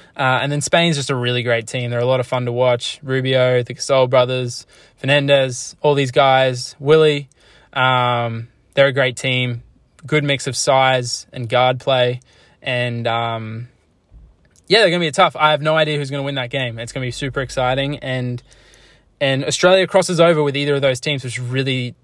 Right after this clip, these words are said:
that's tough. Uh, but, you know, if you wanna win a gold medal, you gotta go through the best at some point. And, uh, I do think U S A and Spain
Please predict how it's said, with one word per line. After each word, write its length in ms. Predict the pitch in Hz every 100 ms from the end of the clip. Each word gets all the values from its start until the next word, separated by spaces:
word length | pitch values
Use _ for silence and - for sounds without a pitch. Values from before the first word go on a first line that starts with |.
| -
that's 240 | 127 -
tough. 480 | - 127 110 - - _ _
Uh, 240 | 127 120 120
but, 140 | 123
you 100 | 139
know, 220 | 175 190 -
if 140 | -
you 60 | 147
wanna 180 | 151 151
win 140 | 151
a 60 | 147
gold 240 | 147 143
medal, 260 | 151 156 139
you 140 | 127
gotta 240 | 139 135 117 -
go 140 | 135
through 160 | 131 127
the 80 |
best 240 | 123 117 -
at 80 | -
some 180 | 117
point. 300 | 117 117 107 -
And, 360 | 127 120 117 - _ - - _ -
uh, 320 | 131 123 123
I 140 | 139 143
do 360 | 123 170 175
think 520 | 165 180 170 160 - _ _ _ _ _ _ _ _ _ _ _ _ _ _ _ _ _ _ _ -
U 300 | 156 147 156
S 100 | 143
A 60 |
and 180 | 147 143
Spain 560 | - 151 147 147 143